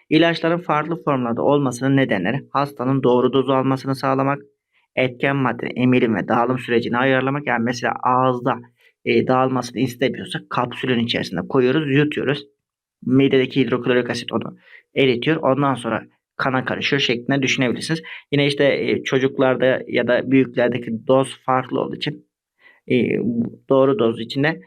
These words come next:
e, farklı ilaç formları vardır. İlaçtan alınacak yanıt miktarını ve yanıt süresini ayarlamak. Evet, mesela bir şırıngadan yani iğne dediğimiz ya da işte enjeksiyon dediğimiz direkt,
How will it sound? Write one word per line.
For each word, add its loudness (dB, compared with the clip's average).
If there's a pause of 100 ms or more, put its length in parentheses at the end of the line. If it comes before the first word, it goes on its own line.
(280)
e, -2
farklı -2
ilaç 2
formları -2
vardır. -4 (1300)
İlaçtan 2
alınacak 0
yanıt -2
miktarını -2
ve 2
yanıt 0
süresini 0
ayarlamak. -2
Evet, -2
mesela -2 (240)
bir 4
şırıngadan 0
yani -6 (140)
iğne 4
dediğimiz 0
ya 0
da 0
işte -6
enjeksiyon 0
dediğimiz -2
direkt, 0